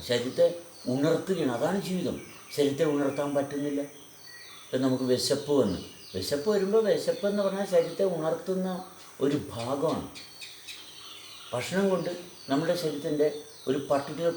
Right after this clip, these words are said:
പോർഷൻ മാത്രമേ ഉണർത്താൻ പറ്റത്തുള്ളൂ. പിന്നെ നമ്മൾ ശ്വാസം കൊണ്ടാണ് അടുത്തൊരു ഉയർന്ന തലത്തെ ഉണർത്തുന്നത്. പിന്നെ ശബ്ദമാണ്, പിന്നെ വെളിച്ചമാണ്,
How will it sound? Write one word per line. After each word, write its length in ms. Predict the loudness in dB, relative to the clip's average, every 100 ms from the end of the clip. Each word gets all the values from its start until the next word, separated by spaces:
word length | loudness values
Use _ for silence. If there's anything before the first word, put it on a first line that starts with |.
| 0
പോർഷൻ 400 | 0 0 -2 -2 -2
മാത്രമേ 320 | -4 -2 0 2
ഉണർത്താൻ 360 | 0 0 0 0
പറ്റത്തുള്ളൂ. 420 | 0 -2 -6 -8 -12 -16 -20 -20 -20 -20 -20 -20 -20 -20 -20 -20 -20 -20 -20 -2
പിന്നെ 180 | 2 2
നമ്മൾ 180 | 2 0 -2 -4 -12 -10
ശ്വാസം 420 | 4 6 6 2 2
കൊണ്ടാണ് 260 | 2 0 2
അടുത്തൊരു 380 | 0 0 -2 0 -2 -6 -14 -4 -2
ഉയർന്ന 360 | 2 2 0 0
തലത്തെ 320 | 0 0 0 0 0
ഉണർത്തുന്നത്. 560 | -2 -2 -4 -4 -6 -14 -20 -20 -20 -20 -20 -20 -20 -12 -6
പിന്നെ 200 | -4 -4 0
ശബ്ദമാണ്, 640 | 0 0 4 4 4 0 -6 -12 -20 -20 -20 -8
പിന്നെ 180 | 0 0 2
വെളിച്ചമാണ്, 640 | 2 2 2 0 0 -2